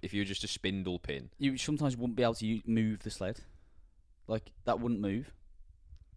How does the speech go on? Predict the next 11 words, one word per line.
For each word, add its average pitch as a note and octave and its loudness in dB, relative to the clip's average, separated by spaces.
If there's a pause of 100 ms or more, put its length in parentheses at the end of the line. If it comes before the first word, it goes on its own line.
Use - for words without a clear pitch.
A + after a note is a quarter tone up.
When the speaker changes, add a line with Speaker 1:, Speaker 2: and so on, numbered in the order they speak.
(380)
Speaker 1:
Yeah, A#2 0
but, - -6
like, D#2 0
most G#2 0
pe-, - -10
like, G2 0
you G2+ -6
could E2+ -2
move D#2+ -4
it, B1+ -10 (300)
like D#2+ -4